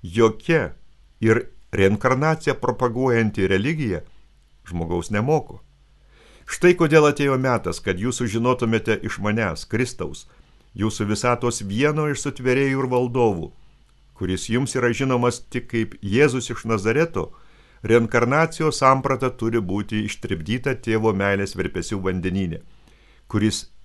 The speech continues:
jau yra maudantis kiekvieną jūsų gyvą ląstelę ir jūsų tikrąjį aš žadina pabusti, kad ir jūs pats savo didžiausiai nuostabai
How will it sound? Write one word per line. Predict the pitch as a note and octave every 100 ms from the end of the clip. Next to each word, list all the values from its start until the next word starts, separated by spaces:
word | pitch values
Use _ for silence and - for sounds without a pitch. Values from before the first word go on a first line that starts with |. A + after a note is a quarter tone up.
| - _ -
jau | D#2+ G#2 E3+ F#3+
yra | E3 E3
maudantis | D3 D3 C#3+ C#3+ C#3 C3 -
kiekvieną | B2+ A2+ A#2 B2+ B2
jūsų | A2+ A#2 A#2 G2+
gyvą | A#2+ A2 G#2
ląstelę | G#2+ - A2 G2 E2+ E2 - - - -
ir | G#2+ G#2+
jūsų | G#2 B2+ C3+ C3 - -
tikrąjį | E3+ D#3+ D#3 D#3 -
aš | A#2 B2 - -
žadina | G2 F2+ G#2+ A2+ A2+ A2+
pabusti, | A2+ G#2 B2+ - - - - _ _ - _ -
kad | G2+ F2+
ir | G#2
jūs | A2+ C#3+ -
pats | - A2+ - - - - _ -
savo | - G#2+ A2
didžiausiai | G2+ G#2+ G#2+ D#3 F#3 F3+ F3+ E3
nuostabai | D3+ A2+ - E2+ D#2